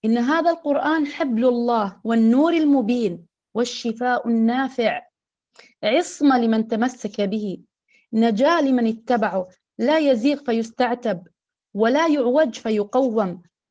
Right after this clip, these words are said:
ولا تنقضي عجائبه، ولا يخلق من كثرة الرد. اتلوه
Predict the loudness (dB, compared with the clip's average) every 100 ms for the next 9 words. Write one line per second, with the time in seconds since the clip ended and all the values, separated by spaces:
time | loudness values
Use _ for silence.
0 | -8 -2 0 0 -2 -4 -8 -4 -2 -2
1 | -4 -4 -2 -4 -2 -2 0 -2 -4 -10
2 | -12 _ _ _ _ _ -6 0 2 2
3 | 2 0 2 0 0 -2 -2 -2 -2 -2
4 | -4 -4 -4 -6 -8 -10 -8 -2 0 0
5 | -2 -12 _ _ _ _ -2 -2 0 2
6 | 2 2 -2